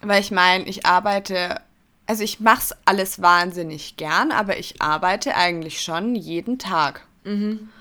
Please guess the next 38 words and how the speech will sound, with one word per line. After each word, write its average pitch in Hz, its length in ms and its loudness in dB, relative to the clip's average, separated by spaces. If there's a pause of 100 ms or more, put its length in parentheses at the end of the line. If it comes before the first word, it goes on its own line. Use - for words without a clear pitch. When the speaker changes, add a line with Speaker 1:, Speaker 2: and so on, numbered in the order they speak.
(240)
Speaker 1:
Und 196 180 -4
ich 247 200 -4
würd 262 180 -2
mir 226 180 0
eigentlich 208 500 -2
gern 196 260 0
noch 220 240 -4
mehr 196 360 -4
Zeiten 202 680 -6
schaffen, 214 840 -6 (360)
in 190 100 -2
denen 196 180 2
ich - 100 -4
dann 190 220 -2
gar 143 260 4
nicht - 220 -8
arbeite. 160 640 -8 (160)
Dass 185 160 -12
ich 185 140 -10
halt 175 180 -6
sag, 170 200 -8
weiß 143 200 -6
ich - 120 -20
nicht, - 200 -20
von 147 200 -8
acht - 440 0
bis - 380 -12 (460)
zwölf 233 520 0
machst 170 220 -10
du - 40 -10
was 131 100 -10
für - 120 -18
die - 120 -12
Uni 269 380 4
und - 520 -14
dann 156 120 -6
nochmal 170 240 -4
von 156 400 -8